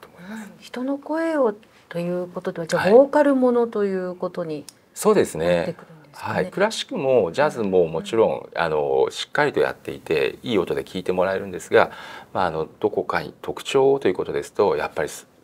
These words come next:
Speaker 1: すごく、あの、人の声は、ボーカルものというのは聴いていただきたいですね。
Speaker 2: はい。え、では、今回の出展ブースの見どころについて、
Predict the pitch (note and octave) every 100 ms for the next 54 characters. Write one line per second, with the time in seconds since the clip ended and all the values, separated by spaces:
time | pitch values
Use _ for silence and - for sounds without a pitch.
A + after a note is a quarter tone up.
0 | _ - - - - - D#2+ D#2 - D#2
1 | D2+ C2 C2 - - E2+ D2 E2 D2 C#2
2 | C2+ - - - - - - C#2 - -
3 | - _ _ - - - - _ _ _
4 | G3+ G#3+ C4+ A#3 - G4 A4+ D4 A#3 F#3+
5 | F#3+ F3 - G3 - - F#4+ G4+ G4 G4+
6 | F#4 A3+ F#3 D#3+ - E3+ G#3+ C4 C#4+ D4
7 | C#4+ C4+ C4 C4 A3+ F3 -